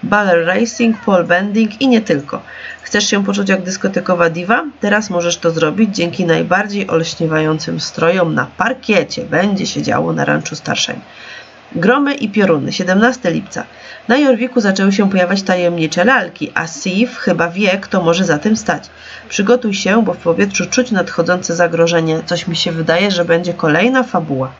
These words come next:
Praca oraz zabawa, dwudziestego czwartego lipca. Życie na ranczu ma to do siebie, że każdego dnia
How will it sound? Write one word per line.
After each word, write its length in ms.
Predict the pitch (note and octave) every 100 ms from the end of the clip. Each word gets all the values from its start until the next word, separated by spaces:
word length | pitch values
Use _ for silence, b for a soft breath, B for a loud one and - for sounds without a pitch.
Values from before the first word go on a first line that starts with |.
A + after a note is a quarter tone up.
| -
Praca 400 | F#3+ F#3+ C4+ -
oraz 300 | D#3+ F#3+ A#3
zabawa, 460 | C#4+ D#3+ D#3+ - -
dwudziestego 520 | E3+ F3+ F#3+ C#4 B3+
czwartego 420 | - F#3+ G3 E3+
lipca. 420 | D3+ D3 - E3 D#3+ - - -
Życie 320 | F3+ A3+ C4+
na 140 | A3
ranczu 320 | F#3 F3 F3+ F#3+
ma 120 | F3
to 120 | G#3
do 120 | F3
siebie, 300 | E3+ E3+ G3+
że 120 | G3 F3
każdego 460 | F3 E3+ G#3+ A3+
dnia 360 | E3+ E3 E3 A3+